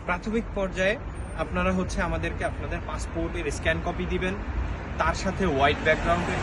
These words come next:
ছবি দিবেন, আর আপনি যেই দেশে আছেন ওই দেশে কোন ভিসায় আছেন সেটা আমাদেরকে অবশ্যই অবগত করবেন। Even আপনার একটা, আহ, কাজের শর্ট ভিডিও দিবেন, আপনি যেই পেশায় আছেন,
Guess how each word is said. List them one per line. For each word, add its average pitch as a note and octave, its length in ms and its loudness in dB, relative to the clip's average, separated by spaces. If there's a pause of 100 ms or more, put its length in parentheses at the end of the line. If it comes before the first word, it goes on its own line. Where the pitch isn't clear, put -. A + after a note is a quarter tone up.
(100)
ছবি F#3 220 2
দিবেন, G3 260 4 (1000)
আর A3 220 10 (460)
আপনি A3 420 4 (680)
যেই A3+ 200 6
দেশে A3+ 240 6
আছেন F3+ 400 4 (240)
ওই F#3+ 180 4
দেশে G#3 240 2 (120)
কোন G3+ 260 4
ভিসায় G3 320 4
আছেন F3 360 4 (100)
সেটা F3 180 2
আমাদেরকে F3 360 2
অবশ্যই F#3 340 6
অবগত G#3 300 4 (140)
করবেন। G#3 320 4 (480)
Even G#3+ 260 6 (500)
আপনার A3 300 6
একটা, F#3+ 520 4
আহ, F3 160 6
কাজের F#3 300 6
শর্ট G3 300 6 (100)
ভিডিও G3+ 260 4
দিবেন, F3 240 0 (120)
আপনি F#3 240 -2
যেই F3 280 2
পেশায় F3+ 340 0
আছেন, D#3+ 300 0